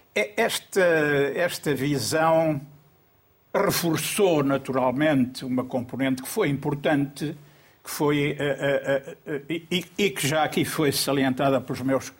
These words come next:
eh, queridos, eh, colegas e amigos, eh, que, que foi a necessidade de, de realmente, eh,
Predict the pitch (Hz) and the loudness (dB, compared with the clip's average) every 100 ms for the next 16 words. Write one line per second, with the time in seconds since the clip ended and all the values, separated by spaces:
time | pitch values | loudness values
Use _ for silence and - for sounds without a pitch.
0 | _ _ _ _ 139 135 131 147 143 117 | _ _ _ _ -2 -2 -2 -2 -2 -4
1 | - - 127 127 - 127 139 135 135 139 | -6 -6 -6 -6 -4 -2 0 -2 -4 -4
2 | 143 151 151 131 - - - - _ _ | -2 -2 -2 -8 -16 -20 -20 -20 _ _
3 | _ 190 - - - - 220 - - - | _ -4 -4 -12 -12 -2 -2 -2 -14 -16
4 | - 240 - 247 262 254 226 240 - - | -8 -6 0 2 4 4 4 0 0 0
5 | 208 - 147 123 120 127 127 127 _ _ | 0 0 0 0 -2 -2 -2 -6 _ _
6 | _ _ _ - 190 185 208 214 220 185 | _ _ _ -2 0 0 0 0 2 2
7 | 170 165 - 196 185 - 190 165 160 | 2 0 0 0 0 0 0 2 2